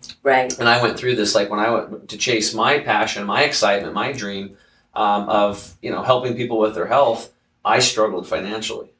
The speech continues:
Speaker 2: I mean, I used every single dollar that I'd saved up, and I was a saver. I had excellent credit and all that stuff. And I was a financial advisor. I was,
Speaker 1: Right.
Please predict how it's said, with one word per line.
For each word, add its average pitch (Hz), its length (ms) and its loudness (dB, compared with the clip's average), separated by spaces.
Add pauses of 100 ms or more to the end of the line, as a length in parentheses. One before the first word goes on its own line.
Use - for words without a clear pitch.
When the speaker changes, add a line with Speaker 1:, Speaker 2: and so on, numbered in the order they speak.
(260)
Speaker 2:
I - 80 -16
mean, 98 180 -4
I 110 140 2
used 113 380 0
every 107 400 2
single 101 420 -2
dollar 95 360 2
that 90 100 0
I'd 87 140 0
saved 101 320 0
up, - 100 -2
and 104 100 -8
I 107 60 0
was 107 140 0
a - 60 -6
saver. 92 440 -2
I 98 60 -4
had 95 80 -4
excellent 95 380 -6
credit 92 240 2
and - 80 -4
all 90 160 -6
that 85 100 -10
stuff. - 200 -4
And 107 80 0
I 107 40 2
was 107 100 2
a 110 60 0
financial 110 480 0
advisor. 95 460 0
I - 20 0
was, 113 100 -4
Speaker 1:
Right. 139 320 2